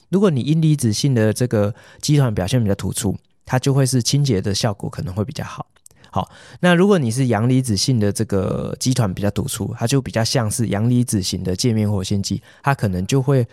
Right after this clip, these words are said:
额外会有一些这个抗静电或者是这种，呃，杀菌的功能。好，所以它就会可以去做一些调控。那我们的这个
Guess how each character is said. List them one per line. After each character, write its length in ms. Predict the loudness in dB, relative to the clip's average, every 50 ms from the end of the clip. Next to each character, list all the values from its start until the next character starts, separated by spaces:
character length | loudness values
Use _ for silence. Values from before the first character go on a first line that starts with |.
| -10 -8 -2
额 160 | 0 2 2
外 180 | 4 4 4 4
会 160 | 4 2 2
有 140 | 2 2 2
一 40 | 0
些 220 | 0 0 0 0
这 140 | 0 0 -2
个 60 | -2 -2
抗 280 | -2 0 0 0 0
静 240 | 0 0 0 0 0
电 260 | 0 0 0 0 0 -2
或 160 | 0 0 0 0
者 140 | 0 -2
是 340 | -4 -2 0 2 2 2 0
这 140 | 0 -2 -2
种， 260 | 0 0 -2 -2 -6 -10 _ _ -20 -20 -20 -16 -10 -6
呃， 120 | -4 -2 -2
杀 240 | 0 0 0 0 0
菌 240 | 0 0 0 0 0
的 100 | -2 -4
功 260 | -2 -2 -4 -2 -4
能。 160 | -4 -6 -8 -6
好， 160 | -2 -2 0 2
所 160 | 2 2 2
以 60 | 2
它 120 | 2 2
就 140 | 2 2 2
会 240 | 2 2 0 0 -2 -6 _ _
可 140 | -2 0 0
以 60 | 0
去 140 | 2 0 -2
做 240 | 0 2 2 2 2
一 40 | 2
些 340 | 2 2 2 2 2 2
调 340 | 0 -4 -4 -4 -4 -4 -4 -2
控。 280 | -2 -2 -2 -2 -4 -8 _ -20 -20 -20 -20 -16 -2 2
那 120 | 4 4
我 80 | 4 4
们 160 | 4 4 4
的 100 | 4 2
这 140 | 2 0 0
个 580 | 2 2 4 4 4 4 4 2 2 2 0